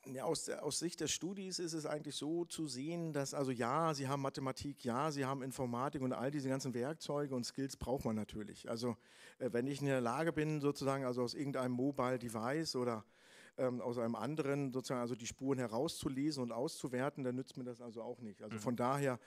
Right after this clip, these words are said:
Speaker 1: brauchen sie also mathematische, informatische und jetzt kommt das Wichtige, sozusagen forensische, ähm, Werkzeuge für sich selber, um eben wirklich nachher später in der Praxis Fälle zu lösen und nicht, nicht zu lösen.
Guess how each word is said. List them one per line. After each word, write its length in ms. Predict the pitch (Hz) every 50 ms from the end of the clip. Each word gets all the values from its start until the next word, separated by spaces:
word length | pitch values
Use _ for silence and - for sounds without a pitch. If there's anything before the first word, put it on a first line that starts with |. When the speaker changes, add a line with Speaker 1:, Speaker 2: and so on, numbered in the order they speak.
| - - - - - - -
Speaker 1:
brauchen 280 | - 117 123 123 143
sie 120 | 127 127 120
also 200 | 120 113 123 117
mathematische, 1040 | - 123 113 113 - 113 113 113 131 151 175 - 170 156 - - 147 147 147 143 143 _ - - - - - - -
informatische 920 | - 139 147 - - 147 131 120 120 120 120 127 127 135 127 - - 127
und 160 | 120 117 110
jetzt 160 | 123 123 -
kommt 180 | - 139 123 -
das 140 | 117 101 101
Wichtige, 480 | 151 - - 185 156 143 143 139 135 - - - - -
sozusagen 460 | - 131 - - 131 120 120 127 120
forensische, 840 | - - 127 113 107 117 127 147 139 135 131 - - 131 123 123 113 - - - - - - - - -
ähm, 200 | 131 113 113 - 113 110
Werkzeuge 640 | 110 113 139 165 - - - 143 139 139 135 135
für 140 | - - 127
sich 180 | 113 113 107 -
selber, 400 | - 113 120 151 165 156 147 139
um 180 | 123 120 117
eben 220 | - 123 123 131 131 - - -
wirklich 320 | - 107 131 135 - 131
nachher 180 | 127 127 120 120
später 300 | - - - 123 120 139
in 80 | 123 120
der 80 | 117
Praxis 460 | - - 120 120 - - - 117 110
Fälle 500 | - - - 120 123 123 123 123 120 -
zu 180 | - - - 120
lösen 540 | 110 113 120 135 156 151 147 135 135 131 120 _ _ _ _ _ _ _ - - - _ -
und 180 | - 117 - -
nicht, 400 | 120 123 123 - - - - -
nicht 320 | 107 110 120 - - -
zu 140 | - - 98
lösen. 480 | 98 98 95 90 85 90 92 82 73